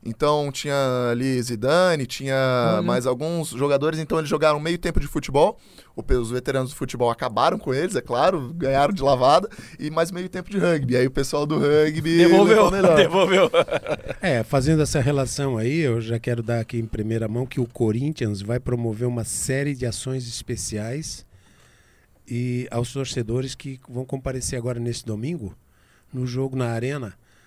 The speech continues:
Speaker 4: é, Corinthians contra o Cruzeiro. E uma dessas ações, em parceria com a Confederação Brasileira de Rugby, a C B R U, né? O Timão vai montar uma clínica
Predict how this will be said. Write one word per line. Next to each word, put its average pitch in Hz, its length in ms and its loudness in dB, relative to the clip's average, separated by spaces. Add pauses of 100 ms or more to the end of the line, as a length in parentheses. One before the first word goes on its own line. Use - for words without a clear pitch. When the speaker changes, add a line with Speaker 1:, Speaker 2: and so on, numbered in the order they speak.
(180)
Speaker 4:
é, 101 140 -8
Corinthians 120 640 -4
contra 135 360 -4
o 135 180 -4
Cruzeiro. 123 840 -2
E 185 300 -2 (180)
uma 170 280 0
dessas 131 400 -2
ações, 131 400 -2
em 127 60 -8
parceria 120 440 -4
com 120 140 -4
a 113 80 0
Confederação 113 640 -4
Brasileira 107 480 -4
de 98 180 -6
Rugby, 98 540 -4 (380)
a 104 120 -8
C - 320 -2
B 123 280 2
R 110 280 0
U, 165 140 2 (120)
né? 120 240 -6 (920)
O 131 320 -2
Timão 143 420 -4
vai 151 440 -2
montar 143 340 -2
uma 165 220 -2
clínica 156 680 0